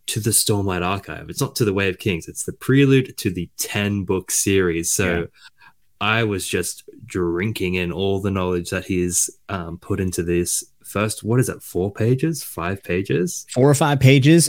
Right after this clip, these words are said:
Speaker 2: and there is some major stuff in here, and we're gonna go into it now. We're gonna be talking about the prelude for the Stormlight Archive.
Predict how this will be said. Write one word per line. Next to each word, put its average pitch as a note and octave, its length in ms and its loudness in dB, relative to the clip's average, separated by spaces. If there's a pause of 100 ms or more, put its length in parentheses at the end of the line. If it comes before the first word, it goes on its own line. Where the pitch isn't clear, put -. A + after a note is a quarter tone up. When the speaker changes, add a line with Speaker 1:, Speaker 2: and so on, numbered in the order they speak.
Speaker 2:
and A#2+ 240 6
there C3+ 180 6
is A2+ 140 4
some G#2+ 160 4
major B2+ 300 6
stuff D3+ 300 4
in E3 100 6
here, F3+ 460 4
and A2 400 4
we're A#2 120 2
gonna A#2+ 200 2
go A2+ 260 4
into A#2 300 4
it G#2 120 2
now. G2 280 2
We're F#2 120 0
gonna A2 140 4
be G2+ 60 4
talking G#2+ 260 2
about G2+ 180 0
the G2+ 80 -2
prelude D3+ 500 6
for B2 140 2
the A2 80 2
Stormlight B2 320 2
Archive. A#2 340 2